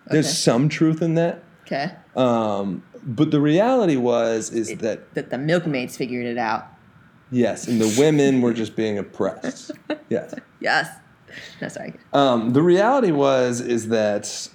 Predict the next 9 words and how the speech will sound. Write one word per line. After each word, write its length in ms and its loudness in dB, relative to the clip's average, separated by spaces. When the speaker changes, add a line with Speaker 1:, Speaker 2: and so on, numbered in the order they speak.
Speaker 1:
um, 720 0
people 360 2
had 140 2
been 200 0
doing 240 0
something 360 -4
called 300 -2
inoculations 1400 -2
Speaker 2:
Mm. 260 -2